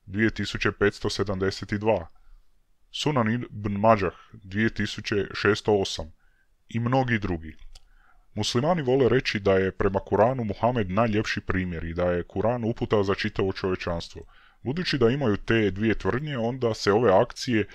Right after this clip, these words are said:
ne mogu odnositi samo na prošlost, ovisno o kontekstu vremena, nego bi se muslimani trebali zalagati za njih i danas. Naravno, kao kršćani moramo reći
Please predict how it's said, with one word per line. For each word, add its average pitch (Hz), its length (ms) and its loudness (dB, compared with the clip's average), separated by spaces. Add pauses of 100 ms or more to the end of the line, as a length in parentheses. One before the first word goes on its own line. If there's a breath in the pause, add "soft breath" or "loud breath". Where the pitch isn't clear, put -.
(200 loud breath)
ne 113 160 0
mogu 147 240 2
odnositi 110 460 0
samo 117 300 2
na 95 100 6
prošlost, - 720 0 (120)
ovisno 98 400 -4
o 90 40 -2
kontekstu 95 520 -2
vremena, 92 440 0 (340 loud breath)
nego 139 200 0
bi 131 100 -4
se 120 200 -2
muslimani 123 480 -2
trebali 135 380 2
zalagati 101 560 4
za 87 140 -4
njih 123 260 -6
i 113 120 -6
danas. 85 480 -2 (800 loud breath)
Naravno, 151 340 4
kao 127 200 0
kršćani 117 560 -2
moramo 117 360 0
reći - 340 0